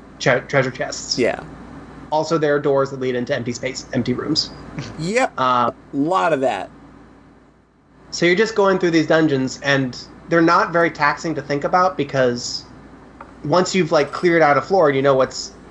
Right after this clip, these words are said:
Speaker 1: up. Um, the path, there's always basically one path forward, and then, all right, I've cleared out all those branches, so I know that I, you don't have to th-, have very much going on, hold very much in your brain at once, 'cause once you've cleared it out, then that,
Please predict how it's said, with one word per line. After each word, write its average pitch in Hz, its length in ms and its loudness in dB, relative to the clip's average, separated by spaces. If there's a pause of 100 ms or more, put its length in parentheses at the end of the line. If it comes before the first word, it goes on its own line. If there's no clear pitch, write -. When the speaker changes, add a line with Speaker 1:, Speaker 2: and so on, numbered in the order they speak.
(340)
Speaker 1:
up. 175 360 2 (340)
Um, 123 440 2
the 139 100 -2
path, 151 280 0
there's 143 140 -2
always 147 320 0
basically 135 360 -4
one 127 240 0
path 147 280 2
forward, 120 340 -2 (640)
and 139 140 4
then, 131 240 0 (140)
all 226 100 4
right, 156 120 2
I've 127 140 -6
cleared 170 220 2
out 156 100 4
all 151 80 4
those 156 120 2
branches, 160 360 0
so 135 100 -2
I 127 80 2
know 135 300 2
that 131 260 2 (1120)
I, 143 220 -2 (360)
you 175 100 2
don't 196 160 4
have 190 160 2
to 160 80 -8
th-, 208 180 -2
have 156 320 2
very 143 220 0
much 135 300 0
going 139 220 0
on, 131 200 0 (260)
hold 160 240 0
very 131 240 4
much 131 220 2
in 131 80 2
your 123 80 2
brain 120 340 0
at 127 140 -8
once, - 440 -4 (160)
'cause 143 140 4
once 170 180 2
you've 156 100 2
cleared 170 200 4
it 147 100 2
out, 143 200 4
then 135 120 0
that, 127 220 2